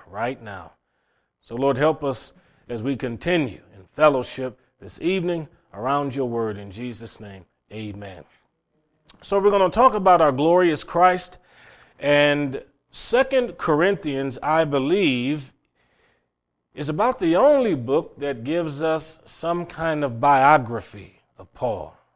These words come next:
I mean, aside from the book of Acts and some of the stories of his conversion, I mean, he, he really gets into his personal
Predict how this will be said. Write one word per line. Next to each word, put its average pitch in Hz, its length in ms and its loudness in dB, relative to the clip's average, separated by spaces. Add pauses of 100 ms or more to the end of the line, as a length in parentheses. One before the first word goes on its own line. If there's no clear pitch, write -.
I 120 60 -20
mean, 127 140 -12
aside 170 440 4
from 143 300 -2
the 120 100 -6
book 139 220 -4
of 117 100 -6
Acts 131 320 -2
and 117 160 -12
some 131 240 -8
of 117 60 -8
the 113 160 -10 (320)
stories 131 400 -4
of 113 80 -8
his 113 100 -12
conversion, 117 600 -4
I 135 80 -4
mean, 135 180 -8
he, 160 160 -4 (240)
he 151 220 -2
really 170 580 4
gets 147 360 -2
into 139 640 -4 (180)
his 139 320 -4
personal 131 840 -4